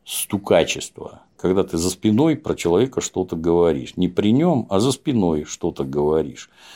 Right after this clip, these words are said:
Ты стучишь, ты рассказываешь про всякие отдельные, так сказать, интересные для других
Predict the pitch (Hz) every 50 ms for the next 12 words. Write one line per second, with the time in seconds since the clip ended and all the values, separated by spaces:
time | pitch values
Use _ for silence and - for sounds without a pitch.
0 | - - - - _ _ _ _ - 143 180 180 180 - 101 85 - - - 92
1 | 107 123 - - 101 101 131 151 135 - - - 85 113 123 131 113 - - -
2 | 85 80 - - 90 95 113 - - 104 92 87 82 - - - - - - -
3 | 73 69 69 67 87 98 117 117 92 78 73 - - - - - 78 - - -
4 | 80 76 - 87 85 101 107 - 104 95 78 76 73 71 73 76 76 67 73 104
5 | 110